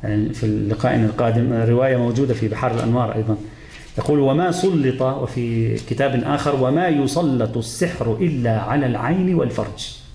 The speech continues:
هذه رواية موجودة،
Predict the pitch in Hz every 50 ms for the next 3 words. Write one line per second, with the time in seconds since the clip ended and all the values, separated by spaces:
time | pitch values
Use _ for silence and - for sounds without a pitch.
0 | - - - - - - - - - - - - - - - - - - - -
1 | - - - - - - - 110 110 107 113 113 117 139 160 160 135 117 117 113
2 | 117 113 139 156 147 127 110 110 110